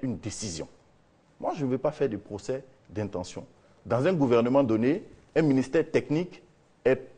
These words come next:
à titre principal en charge de l'environnement, est parti d'un constat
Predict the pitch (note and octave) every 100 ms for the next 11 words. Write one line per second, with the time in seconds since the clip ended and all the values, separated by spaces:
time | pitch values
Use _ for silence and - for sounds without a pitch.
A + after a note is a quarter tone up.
0 | - B2+ - A3 - - D3+ D3 C3+ E3+
1 | F#3+ G#3+ - - - B2+ - G3 C#3+ A2+
2 | A#2 A#2+ A2 A#2 C#3 F3 - - _ -
3 | C3+ D3 C3+ G3+ C#3 D#3 C#3+ B2 - D#3
4 | F3+